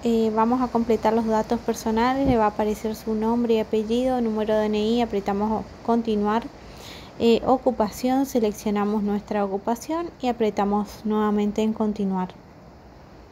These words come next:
Eh, responden estas dos preguntas, yo puse no y no y puse en continuar. Y acá tienen que completar sus datos personales como número de teléfono,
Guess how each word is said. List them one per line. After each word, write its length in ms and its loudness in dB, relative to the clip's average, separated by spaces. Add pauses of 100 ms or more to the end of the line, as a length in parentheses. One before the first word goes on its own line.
(880)
Eh, 240 4
responden 520 0
estas 280 0
dos 100 -2
preguntas, 580 0
yo 120 0
puse 340 -2
no 220 2
y 80 2
no 400 0
y 220 2
puse 320 -2
en 100 0
continuar. 500 -2 (1700)
Y 100 4
acá 200 4
tienen 300 0
que 100 0
completar 500 2
sus 200 -2
datos 260 -2
personales 760 -4
como 640 0
número 300 0
de 100 0
teléfono, 880 0